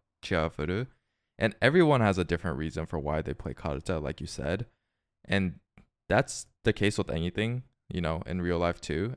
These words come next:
And you're able to kinda see from the various perspectives, whether it be you're playing it because you like the clothing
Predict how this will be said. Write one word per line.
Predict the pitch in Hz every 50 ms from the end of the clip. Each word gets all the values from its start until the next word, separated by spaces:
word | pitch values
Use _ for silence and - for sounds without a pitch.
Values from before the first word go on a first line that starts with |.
| - -
And | 107 107 107 98
you're | 104 104 95
able | - 110 123 139 135
to | - 107
kinda | - 107 90 92
see | - - - 87
from | 87 - 92 87 82 65 - - _ _ _ _ _ _
the | 92 87
various | 85 87 87 92 92 90 -
perspectives, | - - 90 - - 78 78 82 - - 87 90 90 90 - - - _ _ _ _ _ _ _ _ _ _
whether | - 95 92 90 98 95
it | 87 82 -
be | 87 85 85 85 82 82 80 - _
you're | - 92 90 87
playing | - - - 101 95 92 95 98
it | 98 98 92 - - _ _ _ _ _ _ _ _ _ _
because | - 87 - - 92 85 90
you | 92 90
like | 90 92 98 101 - _ - - - _ _ _
the | _ 107
clothing | - - - 139 139 135 104 95 85 78 80 73 62 - -